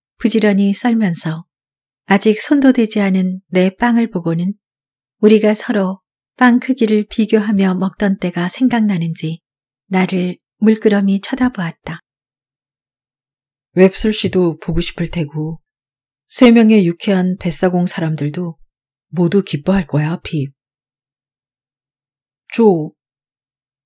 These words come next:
Speaker 2: 내가 피하고 싶은 게 바로 그거예요. 그 사람들이 너무 야단벅석을 떨고 거칠고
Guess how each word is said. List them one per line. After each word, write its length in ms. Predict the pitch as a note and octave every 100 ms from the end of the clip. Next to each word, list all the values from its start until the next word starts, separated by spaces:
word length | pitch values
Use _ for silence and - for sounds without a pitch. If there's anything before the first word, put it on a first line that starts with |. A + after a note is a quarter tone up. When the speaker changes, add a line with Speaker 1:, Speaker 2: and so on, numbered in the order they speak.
| _
Speaker 2:
내가 420 | G3 G3 A#3 A#3
피하고 380 | - C#4 C#4 B3+
싶은 340 | - - G3+
게 440 | F3 E3+ F3+ D#3+ - _ _ _
바로 300 | - F3 G#3
그거예요. 800 | G#3+ - A3 G#3+ E3 D3+ D#3+ D#3 _ _ _ _ _ _ _ _ _ _ _ _ _ _
그 160 | - B3
사람들이 800 | C#4 C4 B3 A3 F#3 F#3 E3+ - _
너무 320 | E3 F3+ G#3
야단벅석을 760 | D3+ D3 G#3 A3 G#3+ - F#3+ F#3
떨고 480 | - G#3+ G#3+ - G#2 - _ _ _ _ _
거칠고 800 | - G3 - B3+ A3+ G3 F3 D#3+